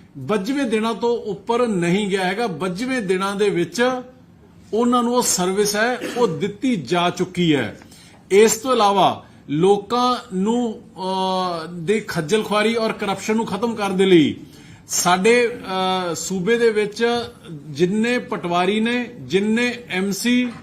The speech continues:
ਸਰਪੰਚ ਔਰ ਨੰਬਰਦਾਰ, ਉਹਨਾਂ ਨੂੰ ਔਨ ਬੋਰਡ ਕੀਤਾ ਜਾ ਚੁੱਕਿਆ ਹੈ। ਯਾਨੀ ਕਿ ਬੰਦੇ ਨੇ ਚਾਹੇ ਕਨੈਕਟ ਪੋਰਟਲ ਦੇ ਉੱਪਰ ਅਪਲਾਈ ਕਰ ਦਿੱਤਾ, ਚਾਹੇ ਸੇਵਾ ਕੇਂਦਰ ਦੇ ਵਿੱਚ ਜਾ ਕੇ ਅਪਲਾਈ ਕਰ ਦਿੱਤਾ, ਤੇ ਉੱਪਰ ਤੋਂ ਲੈ ਕੇ ਥੱਲੇ ਤੱਕ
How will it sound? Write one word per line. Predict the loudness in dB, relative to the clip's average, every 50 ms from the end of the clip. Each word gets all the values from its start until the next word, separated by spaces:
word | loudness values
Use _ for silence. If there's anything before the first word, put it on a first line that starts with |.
| -20 -20 -20 -18 -14
ਸਰਪੰਚ | -10 -8 -4 -4 -4 -4 -4 -2 -2 0 0 0 -2 -2 -2 -6 -10 -6 -2
ਔਰ | -2 0
ਨੰਬਰਦਾਰ, | 0 2 2 4 4 4 2 2 2 2 2 2 2 2 -2 -8 -12 -18 -20 -20 -20 -20 -20 -12 -6 -2
ਉਹਨਾਂ | 0 2 2 2 4 2
ਨੂੰ | 2 2 0 -4 -8 -6
ਔਨ | -2 -2 0 0 0 0
ਬੋਰਡ | 2 4 4 4 4
ਕੀਤਾ | 2 -2 -4 -4 -2 -2 -2
ਜਾ | 0 0 -2 -2
ਚੁੱਕਿਆ | -2 -4 -6 -6 -2 -2 0
ਹੈ। | 2
ਯਾਨੀ | 2 2 2 0 0 -2 -2
ਕਿ | 0 2 4 4 4 2 0 -6 -12 -14 -18 -18 -18 -20 -20 -20 -20 -20 -20 -20 -16 -12
ਬੰਦੇ | -6 -4 -2 0 2 2 2
ਨੇ | 2 0
ਚਾਹੇ | -2 -2 -2 0 2 4 6 6 6 4 2 -4 -14 -20 -20 -16 -8 -6
ਕਨੈਕਟ | -2 0 0 -2 -2 -4
ਪੋਰਟਲ | -6 -4 -2 -2 0 0 0 2
ਦੇ | 0
ਉੱਪਰ | 0 0 -2 -4 -4
ਅਪਲਾਈ | -2 -2 -2 -2 -2
ਕਰ | -2 -2 -2 -2
ਦਿੱਤਾ, | 0 -2 -2 0 0 0 0 0 -2 -6 -10 -10 -4
ਚਾਹੇ | -2 0 2 4 4 2
ਸੇਵਾ | 2 2 0 2 2 2 0
ਕੇਂਦਰ | 0 0 0 0 2 0 0
ਦੇ | 0
ਵਿੱਚ | 0 -2 -4 -4
ਜਾ | -4 -2 -2 -2
ਕੇ | -2 -2 -4
ਅਪਲਾਈ | -2 -2 -2 -2 -2
ਕਰ | -2 -2 -2
ਦਿੱਤਾ, | -2 -2 -4 -4 -2 0 0 0 0 -2 -8 -16 -20 -20 -20 -18 -6 0
ਤੇ | 0 0
ਉੱਪਰ | 0 0 -2 -6 -6 -4 0 0 0 0
ਤੋਂ | 2 0 2
ਲੈ | 2 2 0 0 0 0
ਕੇ | -2 -2 -4
ਥੱਲੇ | -6 -4 -4 -4 -2 2 4 4 4
ਤੱਕ | 4 2 -2 -2 -2 -2 -2 -2 -2 -2 -4